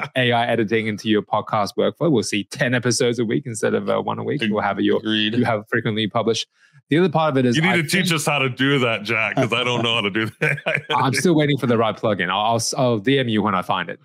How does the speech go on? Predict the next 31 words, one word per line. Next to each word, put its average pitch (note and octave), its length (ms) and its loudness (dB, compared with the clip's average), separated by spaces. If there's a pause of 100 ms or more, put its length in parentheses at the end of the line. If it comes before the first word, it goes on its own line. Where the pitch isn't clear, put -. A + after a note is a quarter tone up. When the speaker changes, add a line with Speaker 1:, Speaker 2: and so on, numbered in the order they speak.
(120)
Speaker 2:
Yeah. F#2 220 -4
Speaker 1:
And D#3+ 120 2
Speaker 2:
I E3 40 2
Speaker 1:
actually, E3+ 260 2
real C#3 140 6
Speaker 2:
have C3+ 60 -4
Speaker 1:
pause C3 260 2
there. G#2+ 260 0
Ja-, C#3+ 140 0
Dan D#3 360 2
actually D3 300 0
has C3 80 2
explicitly C3+ 560 -2
told B2+ 240 -2
me C3 80 2
he A#2+ 220 -4
enjoys G#2 500 0
editing. E2+ 380 -2 (300)
So G#2+ 300 2
until C3+ 480 0
he C#3+ 140 0
stops C#3 380 -2
enjoying G2+ 340 2
editing, F2 380 -4 (220)
we'll G2 180 2
probably G2 280 2
not D3 160 2
be F#2 60 -2
leveraging E2+ 240 -4
Speaker 3:
I G#3 100 0
Speaker 1:
it. E3+ 160 -6